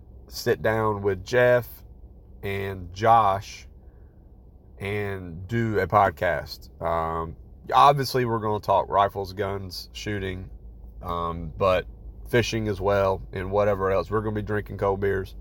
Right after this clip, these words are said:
and smoking cigars and talking shit. So that's, that's the plan for now. Uh, weather dependent. If it, if, you know, by Saturday morning, Jeff has to drive from Ocracoke, take the ferry back to go over to Morehead,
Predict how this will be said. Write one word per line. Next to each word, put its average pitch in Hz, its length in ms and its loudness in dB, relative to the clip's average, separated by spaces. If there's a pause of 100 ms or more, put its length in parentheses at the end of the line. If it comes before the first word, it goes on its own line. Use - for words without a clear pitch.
(880)
and 98 560 0
smoking 107 320 0
cigars 92 560 0
and 85 300 -8 (420)
talking 95 320 2
shit. 87 380 -4
So 87 300 -2 (800)
that's, 117 280 4
that's 131 260 4
the - 80 -14
plan 120 380 -2
for 101 120 -10
now. 113 420 0 (600)
Uh, 95 340 4
weather 113 260 6
dependent. 101 500 -4
If 98 200 -4
it, 110 160 -2 (220)
if, 104 200 -2 (220)
you 110 120 -2
know, 90 140 -2
by 92 200 0
Saturday 143 340 4
morning, 131 500 0 (560)
Jeff 117 240 2
has 127 180 2
to 117 80 -8
drive 113 500 4
from 113 240 -2
Ocracoke, 107 540 0
take 87 180 -4
the 80 80 -6
ferry 110 300 0
back 101 360 0
to 95 60 -12
go 92 180 -2
over 110 180 0
to 127 40 -4
Morehead, 107 540 2